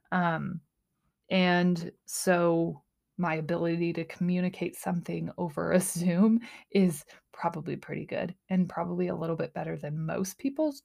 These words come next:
just because of, you know, sheer volume. I practice, we do this, we talk to no one and everyone and whatever that looks like. So, right, of course I'm gonna get a star. Um, and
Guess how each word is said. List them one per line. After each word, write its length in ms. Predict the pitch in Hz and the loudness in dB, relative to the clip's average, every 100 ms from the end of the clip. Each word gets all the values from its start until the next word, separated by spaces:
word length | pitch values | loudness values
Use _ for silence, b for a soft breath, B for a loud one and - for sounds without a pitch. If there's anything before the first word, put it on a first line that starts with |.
| _ | _
just 340 | - 170 - | -6 -4 -6
because 340 | - - - - | -10 -12 -12 -12
of, 180 | - - _ _ _ _ _ _ - | -16 -20 _ _ _ _ _ _ 0
you 140 | 196 | 0
know, 260 | 160 160 - _ - | 2 0 -2 _ -6
sheer 540 | - - 175 156 160 156 | -2 4 6 6 2 0
volume. 580 | 147 - - 92 160 - _ - | -2 -2 -4 -4 -4 -8 _ -10
I 80 | 160 | -10
practice, 800 | - - - - - - - - B B B - | -8 -10 -10 -4 -4 -4 -12 -18 B B B -2
we 220 | 180 156 | -2 0
do 220 | 151 143 | -4 -4
this, 440 | - - - - B B _ | -4 -6 -6 -14 B B _
we 160 | 170 147 | 0 0
talk 500 | - - - - - B B B _ - | -4 -6 -6 -8 -20 B B B _ 0
to 520 | 185 151 143 147 - b _ | 4 4 2 -2 -6 b _
no 180 | 190 185 | 6 6
one 160 | 160 160 | 6 2
and 140 | - | -2
everyone 520 | - - 156 - - - | -2 -2 -2 -2 -4 -4
and 360 | - - 165 | -4 -4 -4
whatever 320 | 156 - - | -4 -2 -2
that 220 | 170 - - | -2 -4 -4
looks 260 | - - | -6 -6
like. 160 | - - | -6 -6
So, 280 | - 185 165 B B B _ _ _ _ _ _ _ - | 2 2 2 B B B _ _ _ _ _ _ _ 0
right, 300 | 156 170 - | 2 2 -2
of 120 | 160 | -10
course 220 | - 311 - | -6 -6 -6
I'm 80 | 156 | -12
gonna 160 | - | -14
get 160 | - - | -16 -16
a 160 | - - | -16 -16
star. 480 | - - - - - _ _ - | -16 -10 -8 -8 -12 _ _ -6
Um, 340 | 175 151 143 - - 480 | -4 -2 -4 -8 -8 -2
and 420 | 233 180 226 277 | 0 4 4 4